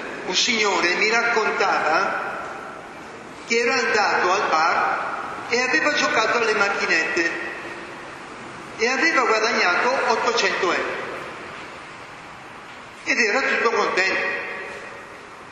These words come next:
Solo che poi quello stesso signore diceva, "Ma a me me ne occorrevano millecento."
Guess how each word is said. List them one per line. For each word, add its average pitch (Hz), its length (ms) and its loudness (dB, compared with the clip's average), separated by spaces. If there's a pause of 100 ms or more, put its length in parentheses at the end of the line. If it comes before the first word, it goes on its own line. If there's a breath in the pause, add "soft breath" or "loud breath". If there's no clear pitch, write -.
(400)
Solo 285 560 2
che 180 960 0
poi 208 180 4
quello 196 300 4
stesso 190 340 2
signore 196 380 2
diceva, 165 480 0
"Ma 170 80 6
a 170 40 6
me 190 140 4
me 262 100 2
ne - 60 2
occorrevano 185 540 2
millecento." 190 680 0